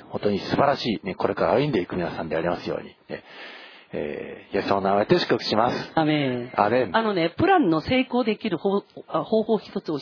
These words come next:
Speaker 2: えますよ、皆さんに。あのね、プランを立てたならば、片方に、ね、片方にですね、このプランのために、成功するために、自分が捨てるもの一つ書いてください。いいですか？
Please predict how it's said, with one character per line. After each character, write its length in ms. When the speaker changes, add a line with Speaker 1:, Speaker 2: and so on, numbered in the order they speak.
Speaker 2:
え 60
ま 100
す 140
よ、 100
皆 200
さ 100
ん 100
に。 100
あ 100
の 120
ね、 120
プ 140
ラ 100
ン 80
を 60
立 180
て 80
た 100
な 120
ら 80
ば、 240
片 300
方 300
に、 260
ね、 180
片 300
方 200
に 140
で 120
す 120
ね、 160
こ 160
の 140
プ 160
ラ 100
ン 80
の 100
た 140
め 140
に、 320
成 160
功 200
す 140
る 100
た 120
め 160
に、 280
自 160
分 140
が 100
捨 160
て 120
る 100
も 120
の 80
一 220
つ 40
書 220
い 40
て 100
く 80
だ 60
さ 60
い。 60
い 0
い 40
で 80
す 80
か？ 180